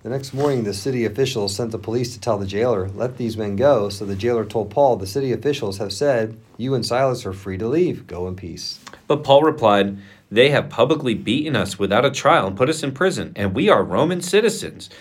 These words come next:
Speaker 2: So now they want us to leave secretly? Certainly not. Let them come themselves to release us."
Speaker 1: When the police reported this,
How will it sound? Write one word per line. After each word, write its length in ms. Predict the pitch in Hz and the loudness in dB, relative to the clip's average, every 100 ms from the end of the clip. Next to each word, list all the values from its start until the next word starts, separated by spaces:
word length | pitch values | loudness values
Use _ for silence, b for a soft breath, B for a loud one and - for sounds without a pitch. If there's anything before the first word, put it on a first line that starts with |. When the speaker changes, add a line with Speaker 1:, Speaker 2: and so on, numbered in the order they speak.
| B B | B B
Speaker 2:
So 200 | - 123 | 2 4
now 260 | 104 92 | 4 4
they 100 | 131 156 | 4 4
want 180 | 139 | 4
us 100 | 147 | 2
to 80 | 131 | -2
leave 220 | 120 135 | 0 0
secretly? 580 | 131 135 - 156 196 196 - | 0 -4 -2 0 -2 -2 -8
Certainly 560 | - 131 139 156 175 | 2 4 6 4 2
not. 300 | 156 101 - b b b | 2 0 -2 b b b
Let 240 | 120 147 185 | 2 2 2
them 220 | 175 165 | 0 0
come 260 | 160 147 | 0 2
themselves 560 | 131 117 - 113 92 - | 0 -2 0 2 2 -4
to 120 | 98 | -8
release 360 | 85 78 78 - | -8 -8 -10 -8
us." 300 | - - - _ - | -8 -10 -20 _ -8
Speaker 1:
When 140 | 117 | -6
the 60 | 117 | -2
police 280 | 139 156 | -2 -2
reported 600 | 170 - - 147 139 101 | -4 -6 -2 2 2 0
this, 320 | 104 98 - | -4 -4 -6